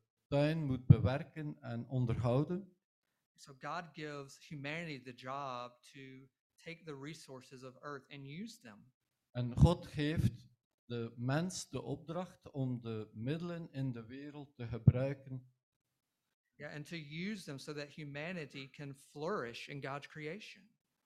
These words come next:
Speaker 1: Te gebruiken zodanig dat de mensheid kan bloeien en, en zich voortplanten in de schepping.
Speaker 2: This doesn't mean that we're to abuse God's creation.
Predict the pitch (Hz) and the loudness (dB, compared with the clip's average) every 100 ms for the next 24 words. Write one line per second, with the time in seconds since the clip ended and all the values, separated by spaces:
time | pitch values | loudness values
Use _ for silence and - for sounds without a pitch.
0 | _ _ _ - 131 131 - 139 165 160 | _ _ _ 4 6 8 6 6 2 0
1 | 123 123 127 131 143 151 120 120 120 _ | -4 -2 -2 0 0 -2 -2 -6 -6 _
2 | _ 113 117 143 170 - 131 131 - - | _ -6 -2 -2 -4 -4 -2 -2 -8 -8
3 | 113 113 101 131 151 165 165 160 _ 120 | -6 -6 -4 -2 -2 -4 -10 -14 _ -12
4 | 117 120 120 _ _ _ - 120 123 123 | -10 -12 -16 _ _ _ -10 -8 -8 -6
5 | - 170 185 - 131 123 - 117 117 107 | -2 -2 0 2 2 0 -4 -2 -2 -2
6 | - 113 107 - 98 107 _ _ _ 170 | -4 -4 2 2 2 -10 _ _ _ -18
7 | - 175 175 160 151 156 143 147 143 - | -4 -2 -2 -2 -4 -2 -2 0 0 -2
8 | 147 131 123 131 143 220 208 - - 117 | -2 -2 -4 -6 -4 -2 -2 -6 -10 -10
9 | - - 110 107 123 - 160 | -10 -12 -10 -8 -10 -10 -10